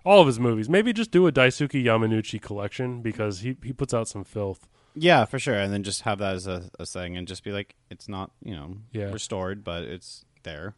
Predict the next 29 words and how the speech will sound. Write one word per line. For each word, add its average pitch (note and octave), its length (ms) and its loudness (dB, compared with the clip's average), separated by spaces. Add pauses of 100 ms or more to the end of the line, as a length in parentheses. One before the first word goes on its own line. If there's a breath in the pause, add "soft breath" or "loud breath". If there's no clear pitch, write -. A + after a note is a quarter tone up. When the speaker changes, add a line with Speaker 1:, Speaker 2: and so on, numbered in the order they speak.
Speaker 1:
Yeah. G#2 300 -4 (200)
'Cause, C3 240 -4
yeah, D3+ 180 0
a A#2 40 2
lot A#2 200 2
of C3 100 0
that, A2 260 -2
that A2+ 280 -10
filth, A2 460 -6
uh, G#2 300 -8
that G2 200 -10
shot A#2 280 2
on A2 160 0
video, A2 760 0 (320 loud breath)
Japanese A2 680 0
stuff, - 480 -6 (380)
uh, G2+ 380 -4
is, F#2 260 -16 (380)
was A2+ 200 -10
huge D#3 460 -4
in G#2 60 -8
the F#2+ 80 -10
bootleg F#2+ 400 -12
market, G2 300 -8
including G#2+ 480 -2
the G#2 60 -4
Guinea B2 200 -2
Pig G#2 220 -8
movies. F#2+ 500 -8